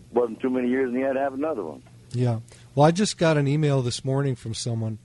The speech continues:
Speaker 2: and I'm, I'm gonna read it to you. It says, "I'm seeking relief from severe back pain, status post failed back surgery." Status post means afterwards. So he had a, had a back surgery,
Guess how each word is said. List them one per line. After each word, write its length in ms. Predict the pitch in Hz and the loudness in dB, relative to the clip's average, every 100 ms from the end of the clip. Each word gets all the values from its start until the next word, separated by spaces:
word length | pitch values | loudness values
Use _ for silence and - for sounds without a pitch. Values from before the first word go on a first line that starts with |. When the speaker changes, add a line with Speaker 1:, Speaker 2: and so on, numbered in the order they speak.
| - - - | -20 -20 -10
Speaker 2:
and 160 | 127 127 | -4 -2
I'm, 200 | 127 139 | 0 -2
I'm 180 | 131 | -2
gonna 140 | 135 120 | 0 0
read 240 | 127 143 | 0 0
it 120 | 120 - | -2 -2
to 100 | 110 | -4
you. 200 | 104 107 - - - - - - | -6 -8 -18 -20 -20 -20 -20 -8
It 100 | 123 | -6
says, 340 | - 135 123 147 | -2 0 0 -2
"I'm 200 | 135 123 | -4 -2
seeking 560 | - 151 151 160 156 | -2 -2 -2 -2 -2
relief 400 | 135 135 135 139 | 0 0 0 0
from 440 | - - - 123 113 | -4 -18 -6 -4 -2
severe 640 | - 123 104 110 131 147 | -4 -4 -4 0 2 2
back 420 | 135 131 135 - | 0 0 0 -4
pain, 300 | - 117 107 - - - | -6 -4 -4 -8 -20 -20
status 640 | - - - 131 135 143 - | -12 -8 0 2 4 2 -2
post 640 | - 131 123 120 - - - - - | -2 2 2 0 -6 -12 -20 -20 -20
failed 600 | - - 131 127 127 120 | -20 -2 2 4 2 -2
back 320 | - 123 127 - | -4 -4 -4 -6
surgery." 520 | - 127 120 104 113 | -2 0 -2 -4 -8
Status 480 | - 143 143 143 - | -4 2 2 2 0
post 360 | 143 131 - | 4 4 2
means 240 | 123 117 131 | -2 -2 -2
afterwards. 760 | 131 127 - 117 98 101 101 | -2 -2 -2 -6 -6 -8 -8
So 140 | - 120 | -2 0
he 80 | 127 | 2
had 120 | 135 | 2
a, 140 | 139 - - - | 0 -4 -20 -6
had 160 | 139 143 | 2 2
a 20 | |
back 300 | 139 135 - | 4 4 2
surgery, 520 | - 127 113 113 117 | 0 2 2 0 -2